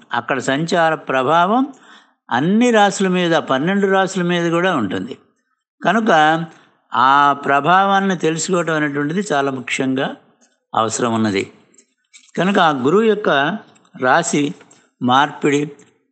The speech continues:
ఫలితాన్ని ఇప్పుడు మనం చెప్పుకోబోతూ ఉన్నాం.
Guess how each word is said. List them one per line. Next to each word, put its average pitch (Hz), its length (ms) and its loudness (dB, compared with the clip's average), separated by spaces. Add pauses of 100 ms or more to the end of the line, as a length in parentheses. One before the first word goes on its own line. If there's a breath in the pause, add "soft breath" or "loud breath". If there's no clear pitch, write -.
(140)
ఫలితాన్ని 127 520 0
ఇప్పుడు 131 200 -4
మనం 135 400 -2 (520 soft breath)
చెప్పుకోబోతూ 107 600 -4
ఉన్నాం. 98 260 -4